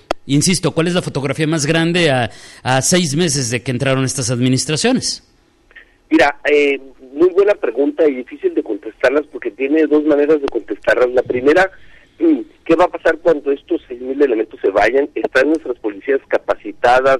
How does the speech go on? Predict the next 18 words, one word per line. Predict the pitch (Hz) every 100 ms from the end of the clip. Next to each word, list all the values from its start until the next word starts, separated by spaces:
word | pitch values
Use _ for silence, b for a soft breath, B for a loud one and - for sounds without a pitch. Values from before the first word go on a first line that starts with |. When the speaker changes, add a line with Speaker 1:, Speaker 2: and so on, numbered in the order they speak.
| -
Speaker 2:
adiestradas, | 104 98 85 - 120 123 131 123 120 -
equipadas, | - _ 95 - 110 123 120 113 - b b b b
eh, | - 104 95 -
para | 104 107 101
enfrentar | 117 117 101 101 95 - 127
de | 139 143
nuevo | 127 135 147
cuenta | 147 127 135 135 131 110
a |
la | 110
delincuencia? | 107 107 104 127 131 - - -
Hay | 113 127
una | 143
baja | 135 120 147
sustancial | - - - 95 113 127
en | 135
los | 113
homicidios | 95 95 - 127 139